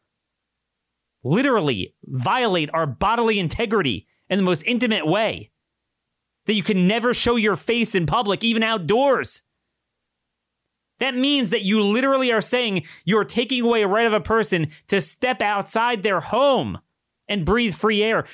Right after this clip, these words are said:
You could not even conjure up a grosser violation of the most basic definition of individual liberty. Property rights, right to self-defense. You can't take that away from us.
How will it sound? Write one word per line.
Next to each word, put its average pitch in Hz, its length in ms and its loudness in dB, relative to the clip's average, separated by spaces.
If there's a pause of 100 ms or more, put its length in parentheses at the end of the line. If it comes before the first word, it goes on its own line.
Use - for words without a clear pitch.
You 233 180 0
could 262 140 0
not 262 140 -2
even 220 220 0
conjure 214 520 0
up 262 380 -2 (1700)
a 170 120 -2
grosser 214 540 2
violation 196 600 0
of 165 80 0
the 156 80 -2
most 135 320 -2
basic 202 420 0
definition 170 720 -4 (540)
of 147 140 -2
individual 143 480 0
liberty. 113 500 -4 (1900)
Property 185 480 0
rights, 107 360 -4
right 160 200 0
to 165 80 0
self-defense. 175 800 -2 (360)
You 196 120 0
can't 262 260 -2
take 240 140 0
that 214 140 0
away 233 160 2
from 180 180 -2
us. - 280 -6